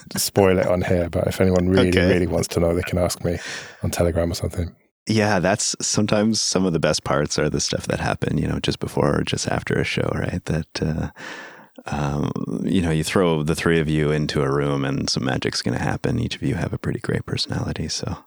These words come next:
Speaker 2: um, it's been fun to hear the recorded stuff, that's for sure.
Speaker 1: Yeah, well, the key to it is that as soon as we start talking, we make sure that if there's anything that we don't want recorded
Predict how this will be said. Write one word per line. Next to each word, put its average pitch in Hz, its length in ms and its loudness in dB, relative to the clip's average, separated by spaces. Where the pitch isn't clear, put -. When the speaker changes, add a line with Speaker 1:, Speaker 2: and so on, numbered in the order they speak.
Speaker 2:
um, 76 300 -2
it's - 140 -4
been 95 180 2
fun 104 220 2
to 95 60 2
hear 98 140 2
the 92 100 0
recorded 90 420 0
stuff, - 300 -2
that's - 180 -4
for - 80 -14
sure. - 260 -8
Speaker 1:
Yeah, 143 180 4
well, 160 140 4
the 139 80 4
key 160 300 2
to 104 380 2
it 92 280 0
is 95 180 2
that 98 200 2
as 101 100 2
soon 131 240 4
as 117 140 2
we 113 60 2
start 107 260 2
talking, 87 500 2
we 90 140 4
make 101 200 4
sure 95 220 4
that 95 160 0
if 104 180 -2
there's 92 120 2
anything 101 340 4
that 90 120 0
we - 80 0
don't 98 220 4
want 95 160 0
recorded 87 500 2